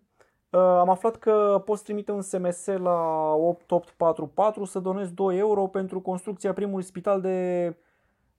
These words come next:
oncologie pediatrică din România. Știi, vreau să fac asta în direct, ca să sper să încurajez și alți oameni să facă același lucru. Deci trebuie să trimit send, S M S.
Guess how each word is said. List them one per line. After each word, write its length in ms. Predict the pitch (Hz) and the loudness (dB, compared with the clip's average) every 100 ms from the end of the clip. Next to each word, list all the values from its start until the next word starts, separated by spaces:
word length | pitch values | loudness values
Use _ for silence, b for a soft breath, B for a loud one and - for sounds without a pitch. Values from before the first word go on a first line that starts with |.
| _ _ | _ _
oncologie 720 | 175 175 180 165 151 185 202 | -2 0 2 4 2 2 0
pediatrică 560 | 190 180 165 208 185 190 | 2 0 2 -2 0 -2
din 100 | 190 | 0
România. 320 | 190 185 131 | -2 -2 -4
Știi, 160 | 151 190 | -6 -4
vreau 140 | 233 | -4
să 60 | 233 | 0
fac 120 | 226 | 0
asta 160 | 202 | 0
în 60 | 175 | -4
direct, 400 | 139 170 - _ _ _ _ _ _ _ _ _ _ _ _ _ _ | -4 -4 -4 _ _ _ _ _ _ _ _ _ _ _ _ _ _
ca 200 | - 196 | -2 -2
să 160 | 185 185 | -2 -8
sper 220 | - 202 | -6 -6
să 120 | 190 | -4
încurajez 460 | 185 185 175 180 185 | -6 0 2 2 -2
și 120 | 190 | -2
alți 200 | 170 - | -2 -2
oameni 160 | 180 | -8
să 80 | 170 | -8
facă 200 | - 165 | -8 -6
același 320 | 160 160 156 | -6 -4 -4
lucru. 180 | 120 113 | -6 -10
Deci 140 | 120 123 | -10 -12
trebuie 200 | - 135 | -10 -12
să 160 | - | -12
trimit 480 | 127 135 135 147 - | -18 -14 -14 -14 -18
send, 520 | _ - - 151 160 | _ -20 -16 -12 -12
S 140 | 147 - | -14 -16
M 240 | 139 135 | -12 -12
S. 220 | 127 - | -14 -16